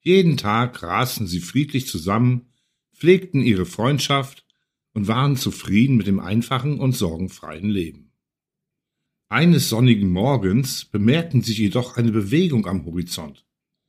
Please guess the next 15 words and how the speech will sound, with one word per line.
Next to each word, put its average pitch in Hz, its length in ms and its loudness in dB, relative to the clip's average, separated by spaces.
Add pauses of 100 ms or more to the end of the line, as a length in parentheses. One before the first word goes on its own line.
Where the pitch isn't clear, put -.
(420)
Als 127 280 -4
sie 123 100 0
genauer 104 340 0
hinsahen, 107 760 0 (680)
konnten 156 340 2
sie 147 240 2
vier 135 400 2
weitere 143 420 0
Schafe 90 440 -4
erkennen, 80 520 -12 (180)
die 139 100 -4
sich 143 200 -4
ihnen 104 160 -2
langsam 110 440 -2
näherten. 90 500 -4